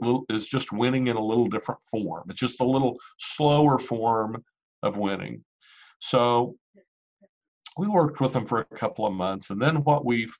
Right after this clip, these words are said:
finally ended up with was we would take ten percent of their file, so twenty-five or thirty thousand customers a month, and we would call that customer up and we would say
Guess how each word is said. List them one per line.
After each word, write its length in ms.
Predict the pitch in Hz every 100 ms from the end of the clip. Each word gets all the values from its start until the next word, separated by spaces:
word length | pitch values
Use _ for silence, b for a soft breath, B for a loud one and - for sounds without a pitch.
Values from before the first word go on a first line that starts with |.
| -
finally 500 | 110 120 127 123 120 -
ended 340 | 107 101 95
up 200 | 90 92 -
with 360 | 85 87 90 90 _ _ _ _ _ _ -
was 240 | 107 101
we 160 | 113 156
would 220 | 175 147
take 360 | 123 101 101 -
ten 360 | - 151 180 180
percent 440 | 175 147 139 127
of 200 | 113 95
their 220 | 98 92
file, 600 | 92 85 85 - - - - _ _
so 160 | -
twenty-five 560 | 92 139 147 143 123 117
or 60 | 107
thirty 340 | 107 104 104
thousand 480 | 95 92 95 107 -
customers 680 | 90 - 95 92 92 90 - _ _ _ _ -
a 80 | 98
month, 460 | 90 76 80 65 - _ _ b b b b
and 120 | - 147
we 80 |
would 180 | 240 185
call 360 | 127 - 139 180
that 240 | 190 -
customer 520 | 147 143 - 151 143
up 240 | 101 104 -
and 120 | 117
we 120 | 113
would 160 | 110 107
say 420 | - 104 104 107